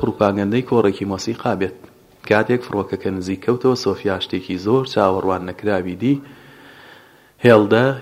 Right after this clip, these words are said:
یادی لە دایکبوونت پیرۆز بێ. ئالبێرتۆ تەنیا وتی، «دیسان ملۆزمی هەمیشەی.» هەورە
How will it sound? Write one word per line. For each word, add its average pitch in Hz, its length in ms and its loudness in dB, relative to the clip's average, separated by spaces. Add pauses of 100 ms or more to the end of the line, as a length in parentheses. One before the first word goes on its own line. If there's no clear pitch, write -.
(160)
یادی 131 380 2
لە 104 120 4
دایکبوونت 98 680 -2
پیرۆز 127 380 0
بێ. 95 100 -6 (1700)
ئالبێرتۆ 170 540 6
تەنیا 117 400 2
وتی، 123 380 2
«دیسان 131 460 2 (120)
ملۆزمی 107 640 2
هەمیشەی.» 98 560 -2 (1160)
هەورە 185 260 8